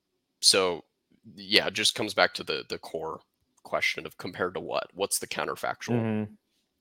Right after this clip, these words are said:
Speaker 2: Th-, th-, this is, uh, um, h-, how to measure anything aspects of, like,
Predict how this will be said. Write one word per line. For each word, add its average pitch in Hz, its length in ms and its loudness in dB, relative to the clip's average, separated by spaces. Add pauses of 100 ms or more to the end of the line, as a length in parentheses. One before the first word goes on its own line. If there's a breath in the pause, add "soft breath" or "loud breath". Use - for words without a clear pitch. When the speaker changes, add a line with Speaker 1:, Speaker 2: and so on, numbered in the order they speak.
(1300 loud breath)
Speaker 2:
Th-, 120 140 4
th-, 127 160 2
this 131 200 4
is, 104 260 4
uh, 90 500 2 (240 loud breath)
um, 85 560 -4 (260)
h-, - 240 4
how 127 160 10
to 120 100 10
measure 98 300 2
anything 87 580 -4 (140)
aspects 82 480 -2
of, 101 100 4
like, 85 260 2